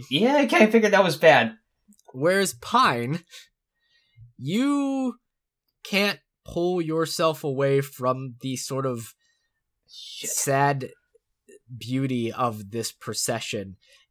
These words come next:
Speaker 2: And it ki-, as she looks, er, they, she, uh, looks at you, you just get this overwhelming feeling of, like, sadness, like,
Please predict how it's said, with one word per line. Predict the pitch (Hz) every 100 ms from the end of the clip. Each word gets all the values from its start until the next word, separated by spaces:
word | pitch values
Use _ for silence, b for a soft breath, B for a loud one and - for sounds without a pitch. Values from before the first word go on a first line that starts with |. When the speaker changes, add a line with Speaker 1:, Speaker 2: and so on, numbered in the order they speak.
| -
Speaker 2:
And | 143 139 135 139 -
it | 139
ki-, | - 151
as | 139 151 156
she | - 190
looks, | 143 135 139 - - - _ 147
er, | 87 107 -
they, | 147 143 135 135
she, | - - 135 127 123 - _ _ -
uh, | 131 127
looks | 120 131 139 -
at | 135
you, | 139 120 117 110 107 - _ _
you | 135
just | 151 165 -
get | 196 170
this | 160 151 _
overwhelming | 147 160 180 170 185 135 135 135 135 135 123
feeling | 110 - 139 135 135 127 117
of, | 120 113
like, | 117 113 104
sadness, | - - - - 110 113 104 101 98 85 - - - _ _ _ _ _
like, | 123 110 104